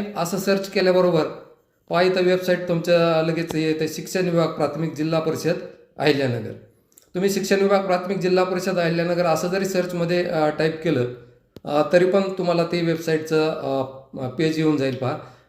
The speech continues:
कारण जवळजवळ अकरा लाख व्हिजिट्स आपल्या या वेबसाईटला आतापर्यंत झाल्यात. निश्चितच ही खूप मोठी गोष्ट आहे. आणि आणखी जास्तीत जास्त विद्यार्थी, शिक्षक, पालकापर्यंत आपल्याला कसं पोहोचता येईल, यासाठी आपला हा आजचा व्हिडिओ पहा.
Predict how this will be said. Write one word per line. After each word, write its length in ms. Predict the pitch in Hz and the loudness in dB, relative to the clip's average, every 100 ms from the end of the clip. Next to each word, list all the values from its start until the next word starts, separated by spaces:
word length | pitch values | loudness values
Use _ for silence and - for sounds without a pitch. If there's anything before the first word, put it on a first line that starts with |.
| - | -4
कारण 280 | 151 180 180 | 0 2 2
जवळजवळ 400 | 180 180 185 185 | 2 2 2 0
अकरा 400 | - 170 175 165 | -2 -4 -2 2
लाख 160 | 170 | 2
व्हिजिट्स 560 | 180 165 165 147 123 - - _ - | 0 -4 -4 -2 -4 -10 -20 _ -12
आपल्या 260 | 127 165 | -4 0
या 140 | 160 160 | 2 2
वेबसाईटला 460 | 147 147 147 147 | 0 -2 -2 0
आतापर्यंत 440 | 147 147 147 147 143 | 0 0 -2 -4 -4
झाल्यात. 220 | 135 156 - - _ - | -4 -4 -8 -20 _ -4
निश्चितच 520 | 147 151 175 180 180 | -4 -2 -2 -2 -4
ही 100 | 170 | -2
खूप 220 | 180 180 | -2 -2
मोठी 240 | 170 165 | -2 0
गोष्ट 280 | 170 170 - | 0 0 0
आहे. 440 | 170 135 123 - - _ _ | 0 2 0 -6 -20 _ _
आणि 440 | 143 160 185 190 196 - | -4 -2 0 0 -2 -6
आणखी 340 | 156 175 175 202 | -4 -2 2 2
जास्तीत 320 | 180 - 185 | 2 0 -2
जास्त 240 | 175 - | -2 0
विद्यार्थी, 500 | 180 156 175 160 180 | -2 -2 -2 -2 -2
शिक्षक, 360 | 175 165 175 170 | -6 -6 -8 -2
पालकापर्यंत 520 | 160 156 160 160 160 | -2 0 -2 -4 -4
आपल्याला 260 | 156 160 156 | -4 -4 -4
कसं 220 | 165 170 | -4 -4
पोहोचता 340 | 165 139 - | -2 -4 0
येईल, 220 | 135 123 - - - | 0 -2 -10 -16 -4
यासाठी 400 | 160 160 160 175 | -2 0 0 0
आपला 300 | 156 - 135 | 0 0 0
हा 160 | 143 | 2
आजचा 200 | 135 - | 0 -2
व्हिडिओ 320 | 117 117 110 | -2 -2 -4
पहा. 140 | 107 | -6